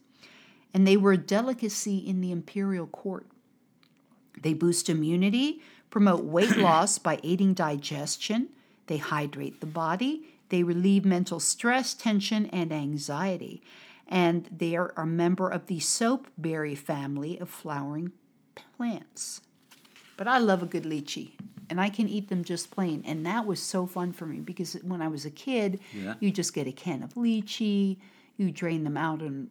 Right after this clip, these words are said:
Speaker 1: and rinse them off, and then you chill them in the refrigerator, and you would have them just in a bowl the way you would a little fruit salad. And they come without the pit.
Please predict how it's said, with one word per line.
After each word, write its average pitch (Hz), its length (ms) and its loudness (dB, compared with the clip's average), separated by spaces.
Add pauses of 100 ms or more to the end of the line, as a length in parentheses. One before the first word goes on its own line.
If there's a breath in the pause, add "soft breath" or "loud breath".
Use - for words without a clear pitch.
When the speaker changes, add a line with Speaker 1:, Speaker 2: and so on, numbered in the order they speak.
(100)
Speaker 1:
and 143 220 -8
rinse 156 280 -6
them 175 160 -2
off, 196 420 4
and 170 160 -4
then 143 160 -4
you 143 140 -6
chill 156 300 -6
them 160 200 -6
in 135 160 -6
the 127 60 -12
refrigerator, 190 1200 -4 (440 soft breath)
and 151 200 -4
you 151 120 0
would 151 100 -2
have 143 380 -4
them 143 480 -8 (380)
just - 280 -6
in 151 100 -2
a 143 40 -4
bowl 139 380 -8
the 147 100 -12
way 147 140 -8
you 139 140 -6
would 135 160 -10
a 110 160 -10 (300)
little 131 200 -10
fruit - 360 -12
salad. 117 460 -8
And 151 120 -4
they 156 80 -2
come 180 220 -4
without 151 420 -4
the - 60 -14
pit. - 460 -14